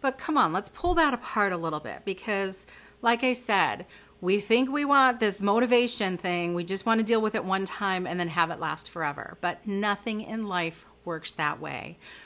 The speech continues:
When we want something, it takes continuous attention and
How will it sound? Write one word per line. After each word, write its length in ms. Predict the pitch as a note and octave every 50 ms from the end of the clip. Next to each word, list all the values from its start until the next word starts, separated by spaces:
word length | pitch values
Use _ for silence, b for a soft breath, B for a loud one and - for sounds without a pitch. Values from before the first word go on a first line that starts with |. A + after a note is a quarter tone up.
| B B
When 240 | B G3 G3 G3+ G3
we 140 | G3 G3 F#3+
want 400 | E3+ E3 F3+ F#3 G3+ - - -
something, 640 | - B3 B3 B3 A#3+ - C4+ C4+ C#4 C#4 C#4+ D4+ D4 B B B B B B B B
it 220 | G#3+ A3 A3 A3+ -
takes 480 | - A3 A3 G3+ G3 - - - - -
continuous 1080 | - - G#3 F#3+ F3+ - - - - - C#4 C4+ C#4 C#4+ D4 C#4+ D4 - - - - - - -
attention 880 | F3+ F3+ - - - - A#3+ A3 A#3 A3+ - - C#4+ C4+ C4+ C#4+ D4 - B B B B B B B B B
and 520 | - G3+ G3 G3 F#3+ F#3+ G3 G3 F#3+ -